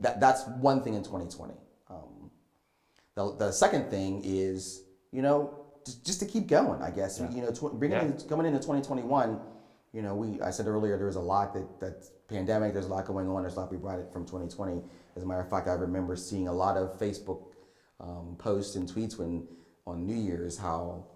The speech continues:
Speaker 1: um, people kicking, kicking down the door of twenty twenty-one, and, you know, li-, I saw one post that had a,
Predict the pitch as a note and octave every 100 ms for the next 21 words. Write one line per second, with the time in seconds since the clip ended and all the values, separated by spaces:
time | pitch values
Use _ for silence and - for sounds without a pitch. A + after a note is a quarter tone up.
0 | - _ - E2 D#2+ D#2+ D#2 - - _
1 | _ - - G#2 F#2+ - C#3 A#2 A2+ A2
2 | G#2+ - - - - C#3 A#2+ A#2+ A#2 G#2+
3 | A2+ A#2 - A2+ A2 A#2 A2+ A2+ A2+ A2+
4 | A2 F#2+ F2 - - - G2 F#2 F#2 G#2+
5 | A2+ A#2+ - - B2+ A2 A2+ A#2+ A2+ A#2
6 | A#2 G#2+ G2+ G#2 G2+ F#2